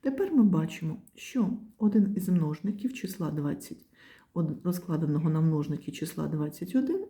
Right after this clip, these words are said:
є сім. Отже, значення нашого виразу кратне числу сім. Тобто ділиться на сім. Отже, значення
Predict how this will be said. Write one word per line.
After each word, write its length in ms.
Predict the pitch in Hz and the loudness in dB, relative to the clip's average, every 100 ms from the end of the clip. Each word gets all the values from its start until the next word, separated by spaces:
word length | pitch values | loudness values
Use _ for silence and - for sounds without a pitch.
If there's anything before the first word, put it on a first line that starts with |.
| - | -4
є 200 | 240 294 | 0 0
сім. 560 | - - 226 240 - - - - _ | -2 2 2 2 -4 -16 -20 -20 _
Отже, 500 | - 170 151 - - - | -2 0 0 -2 -10 -8
значення 640 | 165 170 147 - - 156 | 2 4 4 0 -6 -2
нашого 520 | 156 151 160 160 170 | -2 -2 -6 -8 -6
виразу 460 | 175 285 370 349 - - _ | 0 2 2 -4 -8 -20 _
кратне 600 | - 170 160 240 - - - | -6 0 0 -2 -6 -10 -12
числу 440 | - 175 - 208 | -12 -10 -6 -6
сім. 380 | - - 202 202 - - _ _ _ _ _ _ _ _ _ _ _ _ _ _ _ _ _ _ | -6 -6 -4 -4 -6 -14 _ _ _ _ _ _ _ _ _ _ _ _ _ _ _ _ _ _
Тобто 360 | 185 - - - | -4 -2 -8 -8
ділиться 720 | 156 151 170 202 320 - - 330 - | -6 2 6 6 4 2 -8 -10 -6
на 180 | 269 349 | -4 -4
сім. 380 | - - 269 277 - _ _ _ _ _ _ _ _ _ _ _ _ _ _ _ _ _ _ _ _ _ _ _ _ _ _ _ | -8 -4 -2 -2 -10 _ _ _ _ _ _ _ _ _ _ _ _ _ _ _ _ _ _ _ _ _ _ _ _ _ _ _
Отже, 600 | - 180 156 - 247 277 311 - - | -2 2 2 0 0 0 -2 -12 -8
значення 1120 | 180 185 185 160 156 - - 165 160 151 | -2 4 4 4 0 -6 -6 -2 0 -2